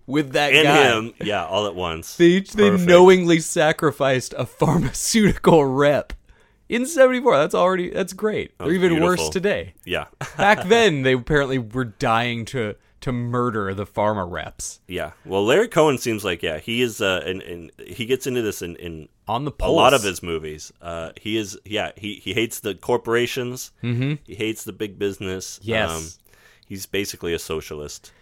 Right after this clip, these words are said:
Speaker 1: Well, that's
Speaker 2: No,
Speaker 1: even
Speaker 2: I don't
Speaker 1: his,
Speaker 2: know.
Speaker 1: uh, even Black Caesar and Hell Up in Harlem,
Speaker 2: Mm-hmm.
Speaker 1: which, you know, obviously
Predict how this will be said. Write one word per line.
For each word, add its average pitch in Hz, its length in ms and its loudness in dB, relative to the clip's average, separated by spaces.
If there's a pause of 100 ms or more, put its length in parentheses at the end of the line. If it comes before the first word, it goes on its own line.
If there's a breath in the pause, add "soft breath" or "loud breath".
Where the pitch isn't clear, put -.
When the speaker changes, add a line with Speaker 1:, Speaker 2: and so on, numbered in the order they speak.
Speaker 1:
Well, 143 120 -4
that's 190 300 -4
Speaker 2:
No, 165 60 -6
Speaker 1:
even 185 200 0
Speaker 2:
I 156 120 -4
don't - 20 -2
Speaker 1:
his, 170 300 -4
Speaker 2:
know. 160 200 2
Speaker 1:
uh, 135 120 -2
even 170 560 -4 (440)
Black 127 400 -4
Caesar 113 600 -4
and 98 240 -12
Hell 117 220 -8
Up 113 140 -10
in 87 80 -10
Harlem, 104 520 -10 (220)
Speaker 2:
Mm-hmm. 92 400 -10 (140)
Speaker 1:
which, 110 420 -6 (100)
you 98 220 -14
know, 87 200 -10
obviously 92 680 -12